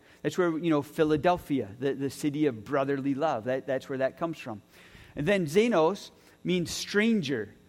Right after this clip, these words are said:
or immigrant, okay? Biblical hospitality is loving strangers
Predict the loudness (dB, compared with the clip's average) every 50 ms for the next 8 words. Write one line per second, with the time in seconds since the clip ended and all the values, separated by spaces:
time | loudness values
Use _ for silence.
0 | _ _ _ 2 4 4 6 4 2 -2 -2 0 2 4 4 2 2 0 -4 -4
1 | -4 -6 -8 -14 -20 -20 -20 _ _ -2 2 2 2 2 2 -4 -10 -20 -20 -20
2 | -20 _ _ _ _ 8 8 8 8 6 2 2 0 0 0 0 0 0 0 0
3 | -2 -6 -6 -4 2 4 4 4 4 4 2 0 -2 -4 -4 -4 -6 -10 -18 _
4 | _ -12 _ -4 -4 -2 -2 0 4 6 6 6 6 2 0 -2 -2 -4 -4 -4
5 | -2 -2 0 -2 -2 -2 -2 -2 -2 -2 -4 -6 -10 -14 -18